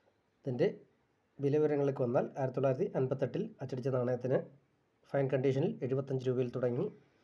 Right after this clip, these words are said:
യു എൻ സി കണ്ടീഷനിൽ അറുന്നൂറ് രൂപ വരെ വില മതിക്കുന്ന കോയിനാണ്. അടുത്തതായി ആയിരത്തി തൊള്ളായിരത്തി അൻപത്തി ഒൻപതിലെ കണക്കെടുത്താൽ ഫൈൻ കണ്ടീഷനിൽ ഇരുന്നൂറ് രൂപയിൽ സ്റ്റാർട്ട് ചെയ്ത് യു എൻ സി കണ്ടീഷനിൽ രണ്ടായിരത്തി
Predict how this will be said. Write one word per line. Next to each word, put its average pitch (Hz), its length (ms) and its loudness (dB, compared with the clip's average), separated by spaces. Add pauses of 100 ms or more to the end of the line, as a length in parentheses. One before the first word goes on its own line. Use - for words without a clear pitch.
(380)
യു 143 100 0
എൻ 143 100 2
സി 143 120 -2
കണ്ടീഷനിൽ 139 360 0 (160)
അറുന്നൂറ് 135 340 4
രൂപ 127 180 2
വരെ 131 160 2 (220)
വില 131 180 0
മതിക്കുന്ന 123 340 0 (140)
കോയിനാണ്. 127 440 2 (1160)
അടുത്തതായി 131 300 0 (160)
ആയിരത്തി 127 180 -4
തൊള്ളായിരത്തി 131 300 0 (840)
അൻപത്തി 139 440 0 (280)
ഒൻപതിലെ 139 420 2
കണക്കെടുത്താൽ 131 520 2 (720)
ഫൈൻ 135 240 0
കണ്ടീഷനിൽ 139 380 2 (180)
ഇരുന്നൂറ് 135 300 4
രൂപയിൽ 131 280 2
സ്റ്റാർട്ട് 127 360 0
ചെയ്ത് 135 180 4 (1200)
യു 143 120 2
എൻ 139 100 -2
സി 151 100 0
കണ്ടീഷനിൽ 135 360 2 (160)
രണ്ടായിരത്തി 131 440 0